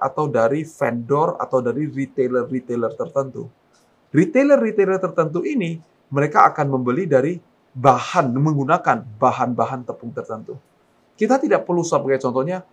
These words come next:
menjual paling murah dibandingkan dengan tepung dengan kualitas yang lebih rendah,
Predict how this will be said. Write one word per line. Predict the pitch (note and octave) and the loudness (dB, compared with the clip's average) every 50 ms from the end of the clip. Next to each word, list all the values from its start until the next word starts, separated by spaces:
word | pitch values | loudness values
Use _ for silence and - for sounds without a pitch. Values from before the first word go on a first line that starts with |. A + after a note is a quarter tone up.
| _ _ C#3+ | _ _ 0
menjual | C#3+ D3 C#3+ A#2+ B2 C#3+ D3 D3+ C#3+ C#3+ - | 0 2 2 0 0 0 2 2 2 2 0
paling | - G3 F3+ F#3 G3+ F#3+ F3 | -2 -2 0 2 2 0 0
murah | E3 D#3 D3+ E3 G3 G3+ | 0 -2 -2 -2 -2 -2
dibandingkan | F3 D#3 D3 C3 B2+ B2+ C3+ C3+ F3+ F#3 | -4 -4 -4 -2 -4 -4 -4 -4 -6 -4
dengan | D#3+ C3+ C#3 D#3+ E3 D#3+ | -4 -4 -4 -6 -6 -6
tepung | - C3+ - - E3+ E3+ | -6 -6 -6 -6 -6 -8
dengan | D#3+ C#3+ B2 B2+ B2 | -6 -6 -6 -6 -6
kualitas | A#2 B2 B2+ B2 A#2+ - B2 A#2 - - | -6 -6 -6 -6 -6 -6 -8 -8 -8 -8
yang | A#2 A#2 A2+ | -8 -8 -8
lebih | A2 G#2+ G#2+ - F#3+ | -10 -8 -6 -4 -2
rendah, | G3 D3+ A#2 A2 A#2+ - | 0 0 0 -2 -2 -8